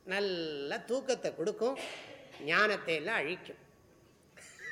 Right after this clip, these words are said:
இங்க எப்படின்னா, பிரம்மன் வந்து எப்படிப்பட்டது? எல்லா குணங்களோடும் சுதந்திருந்தா அது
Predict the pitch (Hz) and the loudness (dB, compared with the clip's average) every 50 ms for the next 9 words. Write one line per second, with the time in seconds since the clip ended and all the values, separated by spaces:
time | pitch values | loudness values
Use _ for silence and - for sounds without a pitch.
0 | 906 - - - - - - - - - - - - - - - - - - - | -6 -6 -8 -10 -12 -16 -18 -20 -20 -20 -20 -20 -20 -20 -20 -20 -20 -20 -20 -20
1 | - - - - - - - - - - - - - - - 156 165 208 226 233 | -20 -20 -20 -20 -20 -20 -20 -20 -20 -20 -20 -20 -20 -14 -8 -6 -4 2 6 6
2 | 226 214 190 208 214 202 190 190 190 - 123 143 165 185 220 240 262 269 262 262 | 6 6 6 4 2 4 2 0 0 0 4 6 6 6 6 6 6 6 6 6
3 | 240 220 226 226 240 226 208 220 226 240 226 233 220 190 214 208 240 254 277 294 | 4 2 4 6 4 4 4 4 0 0 0 0 0 0 2 6 8 8 8 8
4 | 294 - - - - - - - - - 160 196 233 254 247 247 254 196 180 208 | 6 0 -6 -12 -14 -16 -16 -8 -2 0 2 6 8 10 10 10 10 8 6 6
5 | 226 254 269 277 269 269 277 277 294 311 285 - - 240 247 247 247 233 240 233 | 6 6 6 8 8 10 12 12 10 10 8 6 6 6 6 6 4 4 2 0
6 | 226 226 262 262 247 220 190 | 2 4 6 6 8 6 6